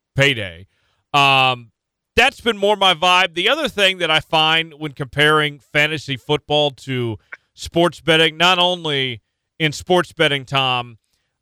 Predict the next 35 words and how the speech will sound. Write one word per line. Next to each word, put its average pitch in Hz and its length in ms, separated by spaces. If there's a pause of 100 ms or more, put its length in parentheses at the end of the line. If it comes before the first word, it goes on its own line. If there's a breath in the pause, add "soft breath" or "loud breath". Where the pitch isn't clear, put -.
(100)
are 156 120
we 156 100
talking 156 380
about 143 260
that, 139 140
hey, 143 420
I 147 100
could 156 160
actually 139 460
win 127 320
money 123 540 (360)
and 131 480
get 127 160
rich 233 300
off 117 240
of 92 160
it, 92 200 (680)
but 175 320 (580)
the 160 200
fantasy 214 520
sports 147 380
side 139 260
of 120 100
things, 113 540 (380)
I, 170 160
I'm 170 120
cheering 240 440
for 185 560
a 180 140
certain 175 440
player's 180 540
performance 156 920
as 175 280
opposed 165 560
to 143 400